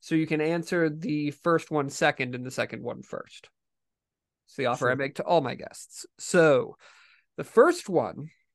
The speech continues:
Speaker 1: is, what are your
Speaker 2: <clears throat>
Speaker 1: top three favorite movies as it stands right this second now? They can change in ten minutes, but
Speaker 2: The first
Speaker 1: just
Speaker 2: one?
Speaker 1: vibes where it is.
Speaker 2: Yeah.
Speaker 1: Go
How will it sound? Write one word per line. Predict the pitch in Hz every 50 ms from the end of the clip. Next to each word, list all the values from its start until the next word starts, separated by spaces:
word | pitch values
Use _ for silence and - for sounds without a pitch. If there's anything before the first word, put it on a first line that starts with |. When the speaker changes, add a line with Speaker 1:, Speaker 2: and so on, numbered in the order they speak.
| _ _ - - _ _ -
Speaker 1:
is, | 165 160 160 156 156 156 160 156 156 151 147 147 143 139 143 143 147 - - - - _ _ _ _ _ _ _ _ _ _ _ _ _
what | - 143 156
are | 175 190
your | 202 202
Speaker 2:
<clears throat> | - 190
Speaker 1:
top | 180 180 - - _ _
three | - 175 180 202 214 226
favorite | 202 - 208 196 190 202 196 170
movies | 160 147 139 127 127 120 120 120 - - - - _ _ _ _ _ _ -
as | - 135 139 151 175
it | 202 196 196
stands | - - 160 139 131 127 123 120 123 120 - - _ _ _ -
right | - 156 139 139 131 131 - -
this | 143 147 143
second | - - - 120 120 - 123 117 113 117
now? | - - - - - - _ _ _ _ _ _ _ _ _ _ _ _ _ _ _ _ _ - - _ _ -
They | - 139
can | 143 - 160
change | 165 - 202 214 240 226 208
in | 220 214
ten | 190 214 214 214
minutes, | 214 226 220 160 - - - - - - - _ _ _ _ _ _ _ _ _ _ _ _ _ _ _ _ _ _ _ _ -
but | - 160 151 143 - -
Speaker 2:
The | 143
first | - - 160 175 185
Speaker 1:
just | 175 165 151
Speaker 2:
one? | 196 214 233 -
Speaker 1:
vibes | 151 147 147 135 113 - - - -
where | - 139 139 135 123 120
it | 117 - - -
is. | - - - -
Speaker 2:
Yeah. | 139 151 143
Speaker 1:
Go | 135